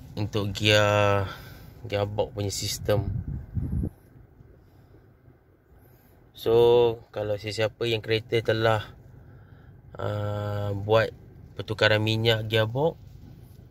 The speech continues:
sepertinya memulu-, ah, perlu di-, perlu dibuat untuk buat setting learning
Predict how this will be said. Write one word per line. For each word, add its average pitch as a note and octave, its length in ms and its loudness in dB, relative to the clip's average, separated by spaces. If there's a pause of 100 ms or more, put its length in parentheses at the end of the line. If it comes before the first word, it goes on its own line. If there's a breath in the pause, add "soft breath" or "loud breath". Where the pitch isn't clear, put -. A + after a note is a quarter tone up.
(720)
sepertinya A#2+ 560 -2
memulu-, A#2 500 0
ah, A2 300 2
perlu A#2 560 -2
di-, A#2 160 -6
perlu B2 320 -2
dibuat A#2 480 4
untuk A2+ 480 -4
buat A2 320 -2
setting A#2 640 -6
learning G#2 320 -2